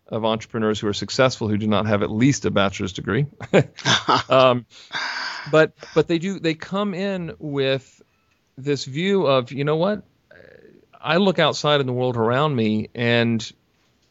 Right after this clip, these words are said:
while there may be jobs today that weren't there yesterday, I don't know that they're gonna be there tomorrow. And so I, again, this controlling their own narrative, I have to be willing and able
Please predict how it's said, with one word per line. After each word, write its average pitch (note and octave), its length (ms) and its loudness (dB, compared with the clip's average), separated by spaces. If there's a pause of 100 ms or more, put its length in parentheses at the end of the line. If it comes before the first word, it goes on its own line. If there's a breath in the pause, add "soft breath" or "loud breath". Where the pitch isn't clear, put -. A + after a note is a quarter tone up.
(160)
while C3 200 4
there C3+ 140 6
may C#3 240 4
be F#3 140 2
jobs C#3+ 340 2
today B2 300 2
that A#2+ 100 0
weren't B2 320 0
there A#2+ 100 2
yesterday, A2 800 2 (320)
I A#2 100 2
don't B2+ 180 4
know B2+ 120 4
that A#2 160 -2
they're A#2 100 2
gonna A2+ 140 0
be A2 140 0
there A2 120 4
tomorrow. G2+ 560 -2 (540 soft breath)
And A2+ 180 2
so A2+ 200 4
I, B2 180 2
again, B2+ 400 2
this A#2 220 -2
controlling C#3 520 0
their A#2+ 140 2
own C3+ 160 2
narrative, A#2+ 420 4 (340 soft breath)
I C#3 180 2
have E3 240 0
to - 80 -16
be B2+ 100 -4
willing B2 320 -4
and A2 100 -2
able A2 500 -2